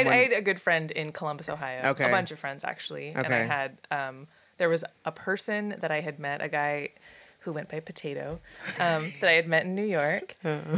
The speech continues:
Speaker 2: who was like, "You should come to Asheville sometime,"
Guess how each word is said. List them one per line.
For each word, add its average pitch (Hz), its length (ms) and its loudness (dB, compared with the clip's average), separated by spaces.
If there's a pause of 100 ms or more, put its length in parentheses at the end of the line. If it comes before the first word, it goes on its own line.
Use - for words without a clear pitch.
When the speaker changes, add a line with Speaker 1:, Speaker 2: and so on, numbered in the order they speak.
Speaker 2:
who 180 300 2 (200)
was 196 200 2
like, 190 160 2 (420)
"You 196 140 -4
should 208 160 -2
come 190 200 0
to 185 120 -2
Asheville 175 500 -2
sometime," 139 460 -10